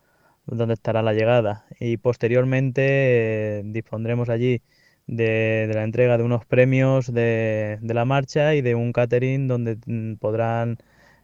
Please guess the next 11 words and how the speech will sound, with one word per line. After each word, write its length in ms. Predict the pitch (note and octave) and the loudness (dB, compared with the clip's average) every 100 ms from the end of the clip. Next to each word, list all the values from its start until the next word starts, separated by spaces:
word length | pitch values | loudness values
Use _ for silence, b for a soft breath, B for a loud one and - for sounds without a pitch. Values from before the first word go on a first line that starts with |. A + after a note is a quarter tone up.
| - | -6
eh, 420 | A#2 A2 C3+ A#2 | -4 0 0 2
<laughs> 20 | |
hincharse 500 | A#2 A2 - B2 C3 | 0 -2 0 0 2
a 80 | A#2+ | 0
comer 260 | A#2+ A#2+ A#2+ | 2 2 4
y 20 | |
a 80 | A#2 | 4
beber 380 | A2+ A#2 A#2+ | 4 2 2
todos 200 | A#2 A#2+ | 2 2
los 80 | A#2 | 2
participantes 1040 | - A2+ A2 A#2 A2+ A#2+ A#2+ B2+ C3 C3 | 0 -2 0 -2 0 0 0 0 0 -2